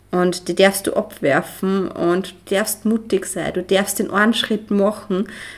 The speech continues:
der was dir einfach sagt, ähm, „Ja, das ist dein Ziel. Nimm das Ziel an und mach das.“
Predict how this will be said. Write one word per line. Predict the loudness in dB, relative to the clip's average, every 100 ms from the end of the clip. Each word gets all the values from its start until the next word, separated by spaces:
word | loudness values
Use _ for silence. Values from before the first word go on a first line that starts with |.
| 2
der | 4
was | 6 4 2
dir | 4 6
einfach | 6 2 0 -4 -6
sagt, | -4 -2 -4 -6 -18 -20 -20 -20 _
ähm, | 0 2 2 -2 -6 -12 -20 _ _ _ _ _ -20 -4
„Ja, | 0 2 0 -2 -12 -20 _ -2
das | 0
ist | 2 2
dein | 2 0 -2
Ziel. | 0 4 4 4 2
Nimm | 4 6
das | 6 2
Ziel | 0 -2 -2
an | 0 0 -2 -4 -4
und | 0 2
mach | 2 -2 -6
das.“ | -6 -6